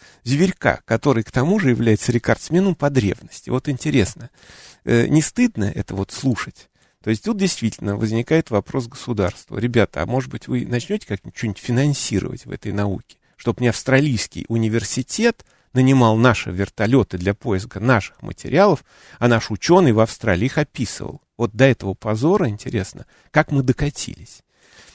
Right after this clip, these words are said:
Значит, есть еще кое-что интересненькое. Ну, здесь уже новости науки, так называемые найденные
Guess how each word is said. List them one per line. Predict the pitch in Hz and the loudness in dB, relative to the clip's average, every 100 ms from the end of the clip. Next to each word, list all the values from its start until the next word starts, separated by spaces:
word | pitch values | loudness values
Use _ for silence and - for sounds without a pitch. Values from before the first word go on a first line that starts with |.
| _ | _
Значит, | 127 127 | -6 2
есть | 277 254 | 2 4
еще | 185 - 123 | 2 4 4
кое-что | - 120 - 113 | 4 0 0 0
интересненькое. | 113 - 117 101 - 104 110 107 | 0 0 2 2 0 -8 -2 -2
Ну, | 151 226 | 0 0
здесь | 117 - | 0 -2
уже | 107 110 | 2 2
новости | 113 110 - 139 | 4 0 -2 -2
науки, | 165 254 320 | 0 2 0
так | - 104 | -2 -6
называемые | 120 113 127 120 107 101 | -2 0 2 4 2 2
найденные | 117 104 98 92 87 | 2 2 2 -2 -4